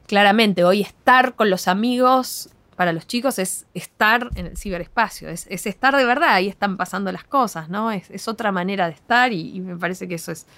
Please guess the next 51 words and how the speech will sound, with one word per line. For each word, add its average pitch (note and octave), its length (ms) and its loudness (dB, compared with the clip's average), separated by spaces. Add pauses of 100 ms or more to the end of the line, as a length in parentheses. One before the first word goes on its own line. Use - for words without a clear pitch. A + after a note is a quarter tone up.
(220)
signo F#3+ 260 -2
de E3 60 -2
los D#3+ 160 -8
tiempos G3+ 400 -2
y E3 40 -6
no E3+ 80 -4
está E3+ 260 -10
mal, E3 320 -2
¿no? E3+ 120 -10
No, F3 220 -6
no, F3+ 280 -6 (540)
no F#3+ 140 0
le F#3 100 2
cortaría F#3+ 720 4
a D#3+ 180 -2
los E3 200 -8
chicos F#3 400 -4
el, E3 280 -6
el E3+ 220 -8
ti-, - 200 -14
a D#3+ 100 -6
la E3 240 2
hora G3 420 6
de F3+ 80 4
internet E3+ 460 -2
justo - 400 -8
en E3 100 -2
ese E3+ 220 -8
momento, E3+ 760 -4 (320)
pero G#3 180 -2
sí C#4+ 160 0
estaría A#3 420 4
atenta A#3 720 0
a, F#3 800 -4
a D3+ 60 -16
si - 160 -8
están A3 280 -2
pudiendo A3+ 300 2
tener G3 260 -2
cosas G3+ 320 -6
también F3+ 480 -2
por E3+ 160 -4
afuera, E3 500 -4
¿no? F3+ 140 -6
Y G3+ 60 -8
sobre G3 220 -4
todo A#3 160 -2
cuando F#3 200 -2
son F#3 140 -6
más F#3 180 -4
chiquitos. G3 540 -2